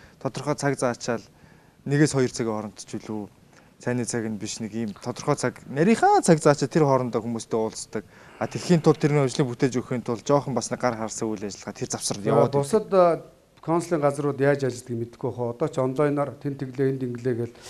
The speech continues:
Speaker 2: мэдээллүүд нь ирэл идэм билээ шүү дээ.
Speaker 1: Тий.
Speaker 2: А, манай хувьд бол тэр талаар тийм хэвлэл мэдээллээр хэл ам дагуулсан тахилсан тань сонсогдсон уу?
Speaker 1: Үгүй ээ, одоо тэгэл хүн сурталд ялангуяа манайх чинь хамгийн их явдаг нь урагшаагаа л их гардаг, тий.
Speaker 2: Манай
Speaker 1: Урдаа.
Speaker 2: хот суугаа ерөнхий консулын газраас та тийм сонссон уу?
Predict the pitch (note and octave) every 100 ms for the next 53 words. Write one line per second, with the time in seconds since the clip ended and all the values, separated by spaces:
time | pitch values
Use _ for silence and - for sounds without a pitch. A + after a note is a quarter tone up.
0 | - - - B2+ D3+ D3 C#3+ C3 C3+ C#3+
1 | C3 B2+ A#2 G#2+ B2 - G2+ - - C3+
2 | C3 _ _ _ _ _ - G2+ B2+ F#3+
3 | G3 F#3+ F3 E3+ - - D#3+ C3 - -
4 | _ - - D#3 C3 D3+ D3 C#3+ C#3+ A#2+
5 | B2+ A2 C#3 C#3 B2+ B2+ B2 A#2+ A#2 -
6 | C3 A#2+ C3+ C3+ C#3 - C3+ - _ _
7 | _ _ _ _ _ _ _ _ - E3
8 | D#3+ - D3+ C#3+ D3 D#3+ C#3+ - C3+ C#3
9 | D#3+ D#3 C#3 C#3+ D#3 D3+ C#3 D3+ D#3 C3+
10 | B2 - B2+ A2+ - C#3+ B2 G#2+ - G#2
11 | - A2 - C#3 - C#3+ F#3+ F#3 B2+ B2
12 | - C#3 G3 G3+ - G#3 F#3+ F3 F3+ F#3+
13 | F#3+ E3+ F3 E3 F3+ F3 F3+ F3+ F3+ F3+
14 | F3 - D#3